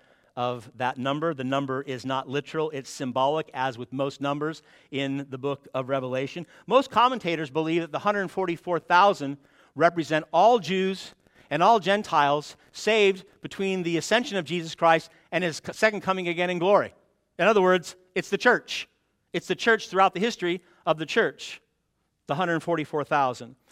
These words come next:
represents this magnitude, this number, which is so big. Now, there are reasons to argue, I believe, good reasons. I'm just gonna give you a few because there are several.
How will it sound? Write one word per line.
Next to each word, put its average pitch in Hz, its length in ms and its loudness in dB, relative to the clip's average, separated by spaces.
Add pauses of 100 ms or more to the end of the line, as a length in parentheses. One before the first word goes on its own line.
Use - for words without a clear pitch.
(120)
represents 143 640 -2 (160)
this 147 260 -6
magnitude, 151 920 -2 (220)
this 151 280 -4
number, 147 600 0 (160)
which 147 300 -6
is 143 260 -4
so 147 540 -2 (260)
big. 110 340 -8 (720)
Now, 165 160 4
there 185 160 4
are 185 60 2
reasons 202 600 -4
to 180 380 0 (300)
argue, 170 400 4
I 170 120 8
believe, 156 320 -2
good 165 160 -2
reasons. 143 460 -2
I'm 139 140 -2
just 147 120 -10
gonna 147 140 -4
give 143 160 -4
you 131 100 -6
a 120 40 -8
few 143 260 -6
because 127 280 -10
there 123 120 -6
are 120 60 -8
several. 113 420 -6